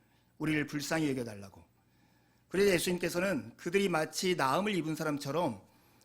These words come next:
"가서 제사장들에게 너희 몸을 보이라"고 하세요. 그때 제사장들은 마치 그 당시에, 어, 보건수장들처럼 역할을 해서 이 악성 피부병이 나았는지를,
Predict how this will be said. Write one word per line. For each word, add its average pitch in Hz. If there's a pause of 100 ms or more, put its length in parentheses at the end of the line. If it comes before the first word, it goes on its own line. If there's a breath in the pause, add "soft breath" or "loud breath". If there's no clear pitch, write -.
"가서 175
제사장들에게 160
너희 147
몸을 156
보이라"고 131
하세요. 113 (880 soft breath)
그때 185
제사장들은 190
마치 156
그 180
당시에, 170 (360 soft breath)
어, 123
보건수장들처럼 165
역할을 143
해서 120 (760 soft breath)
이 131
악성 143
피부병이 175
나았는지를, 160